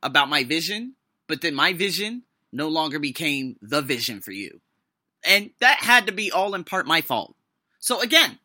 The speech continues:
you guys understand, I had to trim these expenses. The, the, the motivational mentors, I said, "Absolutely not.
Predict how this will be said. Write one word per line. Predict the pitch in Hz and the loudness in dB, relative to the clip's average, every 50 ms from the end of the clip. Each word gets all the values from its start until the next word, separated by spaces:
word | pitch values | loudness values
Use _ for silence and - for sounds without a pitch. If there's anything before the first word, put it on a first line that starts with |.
| _ _ | _ _
you | - 190 269 262 | -10 -8 -4 0
guys | 302 262 - 247 | 0 0 0 -2
understand, | 240 190 180 - - 277 262 185 | -4 -6 -6 -6 -4 -2 0 2
I | 175 208 | 2 2
had | 247 302 330 - | 4 2 2 0
to | 202 | -2
trim | 151 - 254 214 175 | -4 -2 -2 -2 -2
these | 175 156 131 | -4 -8 -6
expenses. | 123 - - - 277 294 196 - - - - - - - _ _ _ _ _ _ _ _ _ _ _ _ _ _ - | -6 -4 -2 0 0 0 0 -4 -6 -6 -6 -6 -6 -8 _ _ _ _ _ _ _ _ _ _ _ _ _ _ 2
The, | - 165 165 160 151 | 6 8 8 8 10
the, | 160 165 160 151 151 | 10 8 8 8 4
the | 156 | 4
motivational | 180 214 214 208 220 208 - 226 214 208 | 2 4 6 6 4 4 4 0 2 4
mentors, | 208 220 226 - 254 247 233 220 | 4 4 6 4 0 2 2 0
I | 226 | 0
said, | - - 220 202 | 2 2 4 6
"Absolutely | - 135 127 123 - - 117 123 120 - 113 | 6 6 6 4 2 -8 -10 -10 -10 -8 -2
not. | 117 113 95 87 | 0 0 0 0